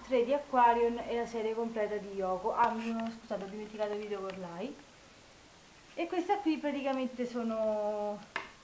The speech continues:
le cose che io ho. Scusate un attimo, mi sto un attimo impiccando, ok. Diciamo che qui per il momento è sistemata così, dico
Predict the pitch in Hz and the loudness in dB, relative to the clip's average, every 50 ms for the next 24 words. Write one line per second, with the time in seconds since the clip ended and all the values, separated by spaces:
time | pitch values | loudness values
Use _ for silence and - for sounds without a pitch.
0 | - - - - - - - - - 277 294 - 226 220 214 220 220 220 220 196 | -20 -20 -20 -20 -20 -20 -18 -6 -2 -2 0 2 4 2 2 2 -2 -6 -6 -6
1 | 190 190 180 185 185 180 180 185 196 190 - - - - - - - - - - | -6 -4 -2 0 2 2 2 2 0 -4 -10 -16 -20 -20 -18 -16 -14 -12 -10 -10
2 | 220 - - - - - - - - 208 214 233 247 240 - - 233 220 214 208 | -10 -10 -10 -6 -4 -4 -4 -2 -2 -2 0 0 0 0 -2 -6 -6 -6 -6 -8
3 | 202 196 - - 202 202 - - 196 190 202 - 285 - - 233 214 208 202 190 | -10 -12 -12 -12 -12 -12 -12 -12 -12 -12 -12 -12 -12 -4 0 0 0 0 -2 -6
4 | - - - 170 175 - - - - - - - - - - - - - - - | -10 -10 -10 -10 -10 -10 -14 -16 -14 -14 -14 -14 -14 -18 -20 -20 -20 -20 -20 -20
5 | - - - - - - - 254 302 339 349 320 285 277 269 269 - 302 285 262 | -20 -20 -20 -20 -10 0 6 8 8 10 10 10 8 8 6 6 4 2 4 6
6 | 247 254 254 254 254 254 247 247 226 208 - 214 - - 233 226 220 220 220 233 | 8 8 8 8 8 6 6 6 4 2 0 -2 -2 0 2 4 4 6 6 4
7 | 233 233 240 349 330 240 254 277 262 214 233 214 208 226 226 220 - - | 4 6 6 6 6 6 4 4 4 4 4 6 8 8 8 6 4 -2